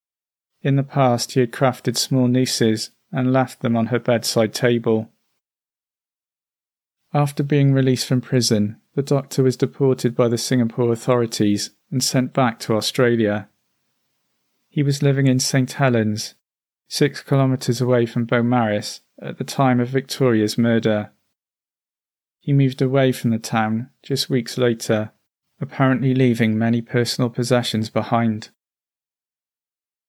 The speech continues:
It was two years later, in nineteen ninety-seven, following a domestic incident, that he was interviewed by police in connection with Victoria's murder.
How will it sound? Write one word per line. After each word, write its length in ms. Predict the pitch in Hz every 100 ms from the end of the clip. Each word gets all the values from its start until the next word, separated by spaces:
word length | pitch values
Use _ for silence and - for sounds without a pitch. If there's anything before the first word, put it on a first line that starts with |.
| _ _ _ _ -
It 100 | 135
was 180 | 135
two 180 | - -
years 320 | 143 139 135
later, 520 | 135 131 - 113 107 -
in 140 | 120
nineteen 340 | 123 117 117 120
ninety-seven, 880 | 117 113 117 - 123 117 107 104 - _ _ _
following 480 | _ - 131 127 127
a 40 | 120
domestic 580 | 127 127 123 - -
incident, 680 | 131 127 - 123 104 101 - _ _ _ _
that 140 | -
he 100 | -
was 160 | 123 117
interviewed 480 | 131 123 120 123 117
by 160 | 123
police 480 | 127 123 123 104 -
in 100 | 113
connection 520 | - 127 117 - 110
with 140 | 107 110
Victoria's 640 | 120 - 131 113 101 101
murder. 540 | 117 113 110 104 104